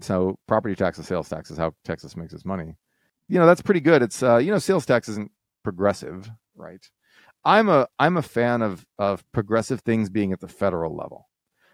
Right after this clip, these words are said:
I think that having a strongly progressive, like, federal income tax and stuff is, is the way to, like, tax the rich. Um,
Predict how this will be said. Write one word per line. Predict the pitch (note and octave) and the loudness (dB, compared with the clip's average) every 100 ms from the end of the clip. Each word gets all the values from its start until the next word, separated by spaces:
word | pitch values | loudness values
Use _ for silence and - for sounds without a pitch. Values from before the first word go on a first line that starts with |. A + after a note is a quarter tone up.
| - | -4
I | G2+ | -2
think | A2 G2+ | 0 0
that | G2 G#2 | 2 2
having | G#2+ G#2 G2+ | 4 4 2
a | F#2+ | -4
strongly | - A#2 A#2+ A2+ | 2 4 4 2
progressive, | G#2+ G2+ G#2 - F2 | -2 -2 0 -2 -4
like, | F#2 - | -6 -8
federal | - - A#2 D3 D3 C#3 | -10 2 4 4 2 0
income | C#3+ C#3 C#3+ | -4 -4 -4
tax | C#3 C#3+ C#3 - - | -2 -2 -2 -8 -12
and | B2+ A#2+ | -10 -2
stuff | C3 C3+ - _ _ _ - | 2 2 0 _ _ _ -2
is, | G#2+ G#2 G2+ - - | 4 4 2 -6 -14
is | - G2 F2+ | -6 -6 -6
the | F#2+ | -4
way | G2 G2+ G2+ | -2 -2 -2
to, | G2 | -4
like, | F#2+ F2+ _ | -4 -6 _
tax | G2+ F#2+ - - | -2 -2 -2 -10
the | F#2+ | -8
rich. | E2+ E2 - - _ _ _ _ _ _ _ _ - | -6 -10 -16 -20 _ _ _ _ _ _ _ _ 0
Um, | G#2 G2+ G2+ G2 | 4 4 4 -2